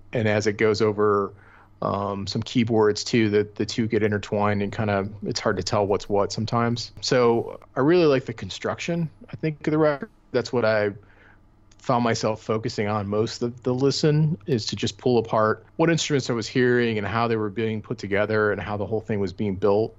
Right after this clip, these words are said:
And overall, there's some good, like, uh, dynamic between, um, the, the rhythm and these atmospheric parts. So, you know, you'll have either, you know, these loops of guitars or keyboards and then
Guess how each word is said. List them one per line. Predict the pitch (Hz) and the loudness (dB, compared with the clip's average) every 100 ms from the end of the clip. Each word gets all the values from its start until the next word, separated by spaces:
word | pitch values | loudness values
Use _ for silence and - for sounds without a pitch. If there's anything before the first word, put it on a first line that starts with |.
| - | 0
And | 160 | 2
overall, | 170 170 143 | 4 4 4
there's | 135 | 2
some | - 120 | 0 -2
good, | 147 151 143 123 | 2 2 2 -2
like, | 110 110 - - 98 | -4 -4 -8 -14 -12
uh, | |
dynamic | 107 123 113 113 117 - | -6 -2 0 0 0 -4
between, | - - 120 113 110 107 101 - - - 127 | -8 -6 -4 -2 -2 -4 -6 -14 -20 -10 -4
um, | 113 104 104 | -2 -2 -4
the, | 107 107 | -4 -4
the | 107 135 | 0 0
rhythm | 110 120 135 135 131 135 113 - - - - - | 2 4 4 4 2 0 -4 -14 -20 -20 -20 -6
and | 120 | -2
these | 120 110 | 0 0
atmospheric | 104 107 - 113 123 | -2 -4 -6 -4 -6
parts. | - 139 131 - | -2 -2 -2 -6
So, | - 107 107 107 110 - - | -6 -4 -4 -4 -8 -12 -4
you | 117 | 2
know, | 110 | 4
you'll | 113 | 4
have | 107 135 120 120 | 2 2 2 0
either, | 117 113 113 110 120 - | 0 0 0 -2 -6 -4
you | 131 | -2
know, | |
these | 110 113 120 | 0 -2 0
loops | 123 135 131 - - | 4 4 2 -2 -2
of | 135 120 113 - - - | 0 0 -2 -8 -18 -2
guitars | 139 139 127 | 0 2 2
or | 117 | 0
keyboards | - 170 160 160 135 127 | -2 -4 2 4 4 2
and | 117 | 0
then | 117 110 | 0 0